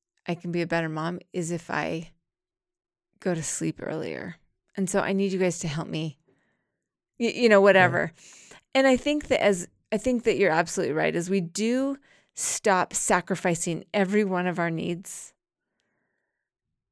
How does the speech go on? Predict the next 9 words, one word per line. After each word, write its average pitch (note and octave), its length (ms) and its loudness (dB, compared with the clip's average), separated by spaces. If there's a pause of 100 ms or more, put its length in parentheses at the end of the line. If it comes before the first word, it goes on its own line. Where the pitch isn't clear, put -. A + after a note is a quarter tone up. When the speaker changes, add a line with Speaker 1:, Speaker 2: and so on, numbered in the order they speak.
(140)
Speaker 1:
whether G3 360 4
that's, - 680 -4 (460)
<laughs> G3 60 -10 (1040)
um, F3+ 460 -4 (1120)
food - 680 0 (300)
or G#3 200 6
exercise F3 600 0
or F#3+ 120 -2
sleep F#3 540 2